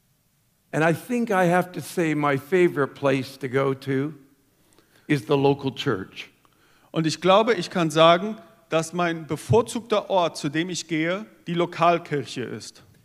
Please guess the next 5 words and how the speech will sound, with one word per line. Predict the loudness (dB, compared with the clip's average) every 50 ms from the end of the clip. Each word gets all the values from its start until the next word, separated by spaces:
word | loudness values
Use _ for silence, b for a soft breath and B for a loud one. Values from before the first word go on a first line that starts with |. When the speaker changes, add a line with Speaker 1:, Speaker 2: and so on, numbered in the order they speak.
| _ _ -4
Speaker 1:
Because | 0 4 6 6 6 8
all | 8 8 8 8
those | 8 8 8 6 6 6
other | 4 4 6 4 4 4
things | 2 -2 -6 -2 0 2 2 2 0 0 0 -2 -2 -2 -4 -6 -8 -12 -18